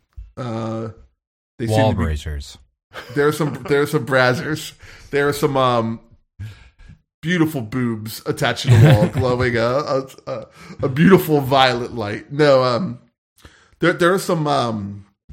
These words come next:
Speaker 1: there are some, uh, sconces on the wall that look to be glowing, and they are, um, it's not fire for sure. Like, it's not a, it's like a bluish light,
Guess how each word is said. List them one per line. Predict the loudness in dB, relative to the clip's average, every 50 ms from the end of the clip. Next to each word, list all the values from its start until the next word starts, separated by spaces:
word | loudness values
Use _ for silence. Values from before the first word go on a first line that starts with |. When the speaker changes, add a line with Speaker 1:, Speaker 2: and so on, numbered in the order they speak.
| -20 -20 _ _ _ _ _ _ -20 -20 -20 -20 -20 -20 -20 -20 -8 -4
Speaker 1:
there | -2 0 0 2
are | 0 0 -2
some, | -4 -4 -4 -4 -2 -4 -4 -6 -6 -6 -8 -8 -10 -12 -16 -14
uh, | -12 -12 -12
sconces | -10 -6 -4 -4 -4 -4 -4 -6 -6 -6
on | -4 -4
the | -4 -4
wall | -2 -2 0 0 -2 -2
that | -4 -6 -8 -8
look | -10 -10 -10 -14 -20 _ _ _ _ _ _ _ _ _ _ -10
to | -8 -6
be | -4 -4 -6
glowing, | -6 -6 -6 -4 -2 -2 -2 -2 -2 -4 -4 -8 -10 -12 -16 _ _ _ _ _ _ _ _ -12
and | -8 -8 -6 -6 -6 -6 -6 -6
they | -4 -4 -2
are, | -2 -2 -2 -2 -2 -4 -6 -8 -12 _ _ _ _ _ _ _ _ _ _ _ _ _ _ _ _ -16
um, | -14 -12 -12 -10 -10 -10 -10 -12 -12 -14 -18 _ _ _ _ _ -10
it's | -10 -8 -8 -6 -4
not | -4 -4 -4 -6
fire | -10 -10 -10 -10 -12 -16 -20 -20 -20 _ _ _
for | _ -18 -16
sure. | -14 -14 -14 -14 -14 -16 -18 _ _ _ _ _ -16
Like, | -16 -14 -14 -14
it's | -14 -12 -8 -8
not | -6 -6 -8 -10 -12 -14
a, | -12 -12 -12 -12 -12 -12
it's | -12 -12 -12 -12
like | -10 -10
a | -10
bluish | -10 -8 -6 -6 -6 -4 -6 -6 -8 -10 -12
light, | -12 -14 -14 -14 -16 -18 _